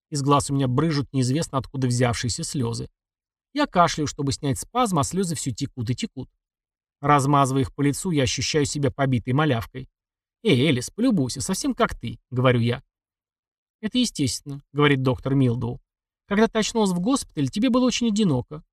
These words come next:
Тебе казалось, что ты какой-то совершенно другой человек, у которого нет ни семьи, ни друзей. Да и теперь ты только ещё начинаешь новую жизнь. Во многих отношениях ты даже не достигла двухлетнего возраста». «Да пошли вы к чёрту!» — взрываюсь я.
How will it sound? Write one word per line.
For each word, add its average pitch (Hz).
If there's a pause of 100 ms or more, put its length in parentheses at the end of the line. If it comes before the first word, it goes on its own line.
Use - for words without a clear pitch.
(220)
Тебе 202
казалось, 240
что 190
ты 170
какой-то 190
совершенно 208
другой 240
человек, 185
у -
которого 233
нет 185
ни 262
семьи, 170
ни 220
друзей. 151 (500)
Да 254
и 277
теперь 214
ты 190
только 190
ещё 196
начинаешь 190
новую 196
жизнь. 135 (480)
Во 185
многих 202
отношениях 214
ты 196
даже 170
не 180
достигла 220
двухлетнего 226
возраста». 139 (1160)
«Да 240
пошли 294
вы 254
к -
чёрту!» — -
взрываюсь 131
я. 127